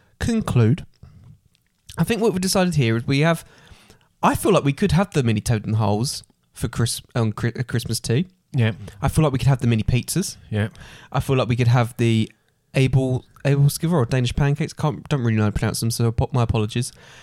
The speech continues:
Speaker 1: We could have those. I would drink that smoothie again, but I don't, I don't necessarily need to have it at Christmas.
Speaker 2: No.
Speaker 1: Um,
Speaker 2: No, I think,
Speaker 1: uh,
Speaker 2: I think some of those,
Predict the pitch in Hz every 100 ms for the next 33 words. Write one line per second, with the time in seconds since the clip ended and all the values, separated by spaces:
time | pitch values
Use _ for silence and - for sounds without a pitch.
0 | - - 135 151 143 139 175 - - -
1 | - 156 156 151 _ - 202 165 131 165
2 | 156 123 117 123 151 143 123 113 - 120
3 | 139 131 - _ _ - 127 110 117 -
4 | 117 110 110 120 110 123 - 101 110 117
5 | - _ - 107 123 - _ _ 131 147
6 | 147 - _ _ _ _ _ _ _ _
7 | _ _ _ _ _ _ - - 214 170
8 | 170 165 170 170 165 170 196 - 156 131
9 | 131 123